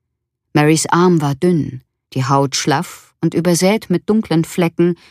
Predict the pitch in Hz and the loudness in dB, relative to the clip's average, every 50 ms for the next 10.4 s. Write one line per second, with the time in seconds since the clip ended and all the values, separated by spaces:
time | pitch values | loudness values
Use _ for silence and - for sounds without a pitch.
0 | _ _ _ _ - - 170 170 160 156 147 - 165 160 - 202 220 - - 170 | _ _ _ _ -2 0 2 2 2 0 0 0 -2 0 2 0 0 0 -2 -2
1 | - 160 151 - - 156 147 143 160 170 170 165 180 175 - 156 160 156 151 147 | 0 -2 -2 -2 -2 -4 -2 0 0 0 0 0 -2 -2 0 0 0 0 0 0
2 | 143 147 151 151 160 165 170 - - 170 160 175 - - 165 - 185 175 - 196 | 0 0 2 2 2 0 0 0 -2 -4 -2 -2 -2 -2 -2 -2 -2 -2 0 2
3 | 185 180 170 - - - 135 120 117 123 120 117 123 123 - - 135 - - 135 | 2 2 2 0 -2 -2 0 0 2 0 0 0 -2 -4 -4 -6 -8 -6 -4 -6
4 | 127 120 - - - - _ _ _ _ _ _ _ _ _ _ _ _ _ _ | -6 -6 -6 -10 -12 -14 _ _ _ _ _ _ _ _ _ _ _ _ _ _
5 | _ _ _ _ _ _ _ _ _ _ - - - - - - - - - 208 | _ _ _ _ _ _ _ _ _ _ -20 -20 -20 -20 -18 -10 -6 -2 2 2
6 | 208 220 247 262 254 220 190 185 208 - - - 180 185 180 180 170 185 202 - | 4 6 6 4 4 4 2 0 0 0 0 0 2 2 2 2 0 -2 -4 -4
7 | - - - - - - - - - 185 185 190 190 190 - _ - - - - | -4 -6 -6 -6 -6 -6 -6 -2 0 0 0 0 0 -2 -6 _ -10 -10 -8 -2
8 | - 170 165 165 170 160 - - 139 87 160 151 170 160 - - 170 165 - - | 0 0 2 2 2 0 0 -2 -2 -2 0 -2 -2 -2 0 0 0 0 0 -2
9 | - 101 120 117 - - 110 - - - - 139 143 131 131 131 - - 123 127 | -4 -4 -4 -4 -6 -8 -8 -8 -8 -4 -2 0 0 0 -2 -4 -4 -4 -4 -4
10 | 127 - - - - - - _ | -4 -6 -8 -10 -10 -12 -14 _